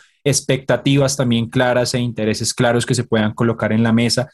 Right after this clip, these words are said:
ser sensibles justamente a estos elementos que se van a, a dialogar y justamente darse la posibilidad de entender el diálogo no como opinión, sino como procesos de construcción. ¿Qué le podemos sumar a esto, Marcela y Elizabeth?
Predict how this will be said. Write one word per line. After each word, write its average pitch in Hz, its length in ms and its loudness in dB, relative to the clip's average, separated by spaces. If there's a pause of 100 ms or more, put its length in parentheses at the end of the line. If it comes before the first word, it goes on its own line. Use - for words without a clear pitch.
(160)
ser 131 220 0
sensibles 135 760 2
justamente 131 680 0
a 123 80 4
estos 120 340 -2
elementos 117 540 0
que - 80 -4
se - 140 -2
van 110 260 2
a, 110 200 0
a 123 120 0
dialogar 123 600 0 (200)
y 139 80 0
justamente 131 580 0
darse 143 300 2
la 143 140 -2
posibilidad 139 480 0
de 117 100 -4
entender 127 340 -2
el 113 120 -2
diálogo 123 360 2
no 127 180 0
como 143 200 2
opinión, 139 460 0
sino 143 260 -4
como 117 220 -4
procesos 107 400 -2
de 113 100 -4
construcción. 113 640 -2 (220)
¿Qué - 80 -2
le 120 80 2
podemos 123 380 0
sumar 123 340 2
a 117 160 2
esto, 127 280 -2
Marcela 107 420 -2
y 117 60 0
Elizabeth? 107 420 -2